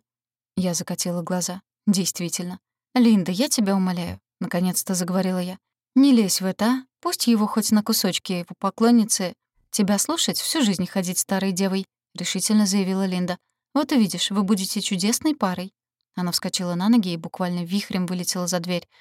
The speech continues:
если честно, даже не удивив меня своим поведением. Я не сомневалась в том, что Линда способна весь мир вверх дном перевернуть, лишь бы добиться своего,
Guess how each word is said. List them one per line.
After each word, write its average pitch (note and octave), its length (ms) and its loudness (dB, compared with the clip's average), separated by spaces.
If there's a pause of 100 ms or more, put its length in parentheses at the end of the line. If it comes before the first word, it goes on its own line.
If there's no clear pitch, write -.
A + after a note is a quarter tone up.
если G#3 380 2
честно, A3+ 400 0
даже G3 260 2
не G3 140 4
удивив G3+ 400 0
меня F#3 180 2
своим F#3+ 300 0
поведением. G3 600 0 (220)
Я A3+ 180 6
не A3 80 6
сомневалась B3+ 520 4
в - 80 -10
том, A#3 160 2
что - 180 -4
Линда G#3+ 260 4
способна F#3+ 520 -2
весь F#3+ 200 -2
мир A3+ 220 4
вверх F#3 260 -4
дном F#3 260 0
перевернуть, F#3+ 540 -2 (260)
лишь F#3+ 200 2
бы F3+ 120 -4
добиться F#3 360 -2
своего, A3 460 0